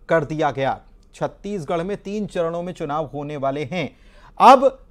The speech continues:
जनता की बारी है, जनता के बीच किन मुद्दों को लेकर चर्चा हो रही है, वोटिंग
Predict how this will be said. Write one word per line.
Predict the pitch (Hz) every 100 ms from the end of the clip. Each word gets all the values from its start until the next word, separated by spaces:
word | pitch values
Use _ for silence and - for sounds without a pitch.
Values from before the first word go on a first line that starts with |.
| -
जनता | 120 208 220 220 247
की | 247
बारी | 170 170 185 156
है, | 156 127 117
जनता | 113 220 233 247 233
के | 220
बीच | 208 240 -
किन | - 285
मुद्दों | 285 240 170 226 247
को | 220
लेकर | 185 196 214 214 - -
चर्चा | - 151 226
हो | 208 185 208
रही | 190 214
है, | 196 208 - - -
वोटिंग | 127 190 214 240 214